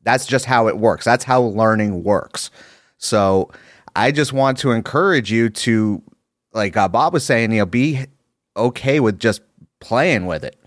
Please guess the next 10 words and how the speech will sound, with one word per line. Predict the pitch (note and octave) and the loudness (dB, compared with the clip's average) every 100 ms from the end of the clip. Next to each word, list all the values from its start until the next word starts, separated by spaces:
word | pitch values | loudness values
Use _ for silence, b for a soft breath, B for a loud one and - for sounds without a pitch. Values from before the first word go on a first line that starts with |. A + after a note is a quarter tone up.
| b b b - | b b b -2
right? | G2 D3 G3 | 0 2 2
Just | A2+ G#2+ - - | 0 0 -4 -10
be | G#2 C#3+ | -2 0
okay | C#3 D3 C#3 C#3+ D#3 D#3+ | 2 0 -2 -2 2 2
with | C3 A#2+ A#2 G2+ | 2 2 0 0
making | G#2+ A#2 B2 C3+ B2 | 0 0 2 0 0
mistakes | A#2 - F#2 G#2 A#2 | -2 -2 0 -2 0
and | A#2+ B2 | -2 0
being | G#2 G#2+ G#2+ | 0 0 0
messy. | A2+ D#3 - F2+ E2+ | 2 0 -2 -6 -6